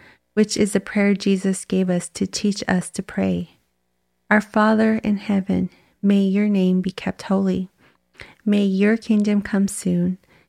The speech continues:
May your will be done on earth as it is in heaven.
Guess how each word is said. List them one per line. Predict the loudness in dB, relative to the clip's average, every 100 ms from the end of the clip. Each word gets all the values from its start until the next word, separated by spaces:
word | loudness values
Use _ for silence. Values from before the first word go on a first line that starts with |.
| _ _
May | 2 4
your | 4 4
will | 4 2
be | 2 0
done | 0 2 2 0 -4 -6
on | 0 2 2
earth | 0 -2 -6 -12 -2
as | -2 0
it | -2
is | -2 0
in | -2
heaven. | -2 -4 0 0 -2